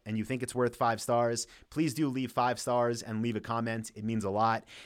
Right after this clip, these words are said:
And, uh, yeah, if you're brand new and you're like, "Anton, this is a ton of information. I wanna see exactly how it's done. I wanna get started before Q four," go to dropship webinar dot com right now, D R O P S H I P webinar dot com,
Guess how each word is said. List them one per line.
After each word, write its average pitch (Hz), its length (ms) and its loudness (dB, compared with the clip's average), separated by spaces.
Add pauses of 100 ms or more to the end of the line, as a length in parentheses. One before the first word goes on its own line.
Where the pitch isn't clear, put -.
(140)
And, 117 240 0
uh, 117 160 6
yeah, 147 160 6
if 117 100 0
you're 127 80 4
brand 139 300 0
new 135 260 2
and 113 100 -4
you're 113 100 2
like, 110 200 0
"Anton, 127 340 -2
this 156 180 0
is 127 100 -4
a 101 60 -2
ton 160 200 -2
of 143 80 -2
information. 135 640 -4 (280)
I 127 80 4
wanna 139 180 4
see 127 180 -2
exactly 147 440 -2
how 135 140 2
it's 110 160 -4
done. 120 380 0
I 113 80 -2
wanna 117 220 0
get 107 120 -2
started 135 520 0
before 123 420 0
Q 120 260 -6
four," 151 460 -2 (380)
go 139 200 2
to 139 240 -6
dropship 120 560 -2 (100)
webinar 113 540 -2
dot 107 260 2
com 107 320 0
right 92 240 -2
now, 127 380 0 (260)
D 139 200 0
R 135 180 4
O 113 140 0
P 147 360 -4 (200)
S 131 200 0
H 127 280 -2
I 113 220 0
P 123 460 -4
webinar 110 540 0
dot 95 280 -2
com, 139 400 -2